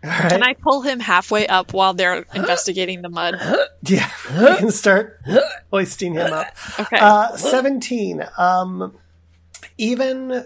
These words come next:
Speaker 1: as you think back to the game and the mechanics, you can't think of, I mean, there is, uh, there are swamp levels in the game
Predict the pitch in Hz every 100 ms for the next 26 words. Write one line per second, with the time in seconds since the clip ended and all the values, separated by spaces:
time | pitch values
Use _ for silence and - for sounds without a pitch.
0 | - 202 196 185 196 202 202 175 185 180
1 | 180 - - 190 165 165 151 147 147 156
2 | 156 156 156 - 151 139 147 139 139 _
3 | - - 170 170 165 - - 175 165 -
4 | 180 190 - 175 170 - - 160 156 151
5 | - _ _ - - _ _ _ - 247
6 | 175 170 170 165 156 160 156 156 151 139
7 | - - _ _ _ _ - - - -
8 | 147 - 160 156 156 151 - - 165 160
9 | 170 165 160 151 143 143 139 - - 151
10 | 147 131 139 139 147 160 165 165